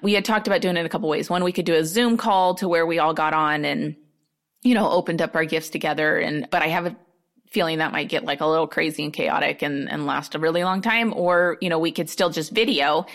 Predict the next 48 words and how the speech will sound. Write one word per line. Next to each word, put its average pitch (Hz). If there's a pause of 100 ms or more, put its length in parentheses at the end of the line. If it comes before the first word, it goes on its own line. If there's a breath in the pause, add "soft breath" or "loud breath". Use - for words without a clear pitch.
(260 loud breath)
and 165
send 175
it 160
all 156
to 185
our 156
group 180
chats - (960 loud breath)
you 190
know, 180
and 180
do 170
pictures 185
and 165
stuff 160
like 156
that 156
and 160
send 160
it 156
off 151
to 170
the 170
group 165
chat -
so 175
that -
we're 180
still 196
all 165
partaking 156
in 160
it 156
and 190
still, 208
you 196
know, 180
having 175
that 160
joy 156 (120)
and 160
feeling 170
that, 147
like, 151
connection 160
and 151
that 151
togetherness. 175